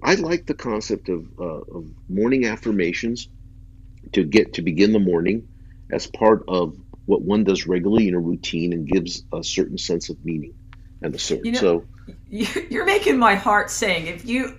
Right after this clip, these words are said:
Speaker 2: I should send you some of my other podcasts. This is something I've been slammed on. So I think it's great when people meditate. I think there's people that it really benefits, but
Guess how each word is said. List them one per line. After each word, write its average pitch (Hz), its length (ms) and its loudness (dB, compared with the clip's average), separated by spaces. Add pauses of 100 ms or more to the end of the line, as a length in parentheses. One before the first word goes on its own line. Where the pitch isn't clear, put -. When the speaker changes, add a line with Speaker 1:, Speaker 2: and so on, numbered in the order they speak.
(460)
Speaker 2:
I 214 120 2
should - 260 2
send 214 320 -2
you 202 80 -4
some 190 240 -2
of 180 80 -4
my 175 180 -6
other 170 260 -6
podcasts. 156 520 -6
This 220 180 -4
is 269 120 -2
something 208 380 -2
I've 175 160 -4
been 170 140 -8
slammed 175 680 -6
on. - 340 -10
So - 420 -4
I 196 80 0
think 240 180 -2
it's - 100 -6
great 196 280 0
when 214 80 -6
people 277 520 -2 (320)
meditate. 208 600 0
I 180 100 -8
think 185 260 -8
there's 180 160 -10
people 196 240 -4
that - 160 -6
it - 160 -8
really 190 200 0
benefits, 185 540 -4
but - 260 -6